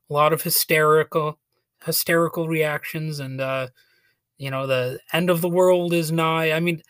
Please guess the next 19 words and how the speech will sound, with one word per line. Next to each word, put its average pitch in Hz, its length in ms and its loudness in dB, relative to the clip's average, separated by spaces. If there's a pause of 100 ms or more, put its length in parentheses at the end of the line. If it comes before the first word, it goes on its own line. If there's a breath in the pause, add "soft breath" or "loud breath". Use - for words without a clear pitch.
(200 loud breath)
how 233 180 2
many 240 240 2
end 190 220 0
of 170 100 -4
the 160 80 0
world 156 320 4
predictions 143 580 -6
have 139 240 -4
we 135 180 -6
had, 135 580 -4 (720)
um, 135 320 -2
based 147 400 -2
on 131 440 -6 (440)
relatively 170 640 0
minor 143 480 -4
things 143 400 -6
at 123 180 -6
this 147 180 -6
point? 139 380 -10